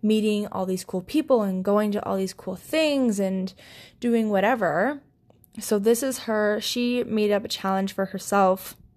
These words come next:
where she had to say yes to everything for a year, which was a huge challenge 'cause she was so anxious. And yeah, it's just kind of her story about that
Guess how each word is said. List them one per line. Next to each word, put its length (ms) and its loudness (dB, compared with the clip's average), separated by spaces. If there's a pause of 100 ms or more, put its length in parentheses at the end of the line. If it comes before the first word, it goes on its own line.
(560)
where 120 0
she 220 0
had 200 -2
to 60 -2
say 420 0 (460)
yes 580 2
to 280 -8 (180)
everything 680 0
for 240 -8
a 80 0
year, 580 -2 (440)
which 200 -4
was 140 -4
a 60 -2
huge 680 0
challenge 580 -4
'cause 140 -6
she 440 -4
was 580 -8
so 540 2
anxious. 880 -2 (480)
And 960 -2 (640)
yeah, 320 0
it's 240 -4
just 180 -6
kind 220 -6
of 100 -6
her 100 -4
story 380 -2
about 440 -2
that 460 0